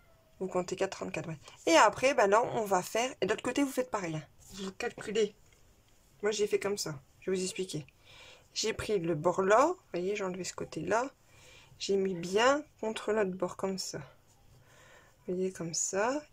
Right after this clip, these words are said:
Et j'ai vu à peu près où c'en était. Et j'ai tran-, j'ai calculé, parce que même après, là, quand je vais coudre, je vais coudre à partir de là. Et je vais coudre sur mes trente-quatre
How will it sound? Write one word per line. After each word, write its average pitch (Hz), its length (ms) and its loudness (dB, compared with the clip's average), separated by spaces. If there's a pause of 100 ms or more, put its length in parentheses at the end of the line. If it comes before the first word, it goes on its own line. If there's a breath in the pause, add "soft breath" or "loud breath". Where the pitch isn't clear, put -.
Et 190 60 -2
j'ai 185 200 0
vu 190 340 -6
à 202 140 0
peu 196 180 -4
près - 340 -4
où 185 100 -8
c'en 170 280 -8
était. 254 360 -2 (440 loud breath)
Et 262 120 6
j'ai 247 160 2
tran-, - 300 -6
j'ai 180 140 -6
calculé, 185 520 0
parce - 180 -4
que 190 100 -2
même 214 160 2
après, 196 320 0
là, 170 140 -2
quand 175 260 -2
je 170 180 -8
vais 180 140 0 (580 loud breath)
coudre, 320 380 6 (100)
je - 140 0
vais 196 80 2
coudre 262 240 0
à 214 60 0
partir 220 300 -6
de 214 100 -4
là. 175 100 -2 (440 loud breath)
Et 339 200 10
je 254 100 4
vais 226 140 0
coudre 330 320 2 (280)
sur 254 220 -2
mes 240 140 4
trente-quatre 247 640 0